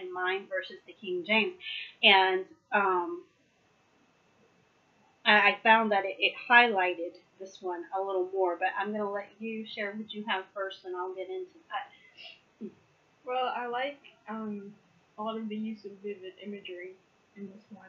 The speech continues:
Speaker 2: I always like when they bring that out. And yes, that does have, uh, multiple levels of meaning here. We get a sense, once again, of what he's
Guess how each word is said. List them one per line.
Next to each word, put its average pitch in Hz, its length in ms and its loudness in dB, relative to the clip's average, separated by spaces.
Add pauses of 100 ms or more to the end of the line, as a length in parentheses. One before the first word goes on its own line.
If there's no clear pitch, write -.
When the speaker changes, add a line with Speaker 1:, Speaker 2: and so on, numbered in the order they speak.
(140)
Speaker 2:
I 196 60 -8
always 196 200 -14
like 190 200 -12
when 190 100 -20
they 185 160 -20
bring 196 180 -20
that 180 200 -14
out. 180 180 -14 (540)
And 196 240 -12 (1040)
yes, 226 240 -6
that 226 140 0
does 233 220 -4
have, 214 240 -6
uh, 196 240 -8
multiple 196 420 -14
levels 190 320 -16
of 208 60 -20 (100)
meaning 196 300 -12
here. 208 180 -6
We 214 160 -6
get 254 280 -2
a 294 140 -10
sense, 233 320 -10
once 220 300 -8
again, 214 280 -8
of 202 80 -12
what 185 200 -14
he's 370 220 0